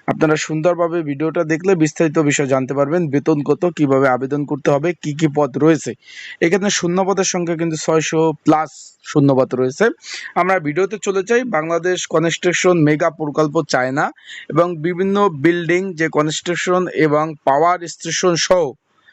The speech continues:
আহ, দেশীয়, এখানে একটু খেয়াল করবেন, দেশীয় সরকারি ও বেসরকারি প্রতিষ্ঠানের ডেইলি বেসিক কাজ নাই, মজুরি নাই এবং অস্থায়ী ভিত্তিতে কিন্তু জরুরি ভিত্তিতে নিম্ন শূন্য পদে বিশাল বড় একটা নিয়োগ বিজ্ঞপ্তি প্রকাশ করেছে।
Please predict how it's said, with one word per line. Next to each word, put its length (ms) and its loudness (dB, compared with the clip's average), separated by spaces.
আহ, 180 2
দেশীয়, 840 2
এখানে 240 -2
একটু 180 -4
খেয়াল 280 0
করবেন, 320 -4
দেশীয় 480 2
সরকারি 560 0
ও 100 -2
বেসরকারি 540 0
প্রতিষ্ঠানের 680 2
ডেইলি 400 2
বেসিক 400 -2
কাজ 260 2
নাই, 220 2
মজুরি 420 2
নাই 240 2
এবং 320 -2
অস্থায়ী 560 0
ভিত্তিতে 360 0
কিন্তু 220 4
জরুরি 380 4
ভিত্তিতে 460 0
নিম্ন 380 0
শূন্য 340 -2
পদে 240 2
বিশাল 320 0
বড় 220 4
একটা 240 0
নিয়োগ 300 -2
বিজ্ঞপ্তি 380 0
প্রকাশ 380 0
করেছে। 340 -2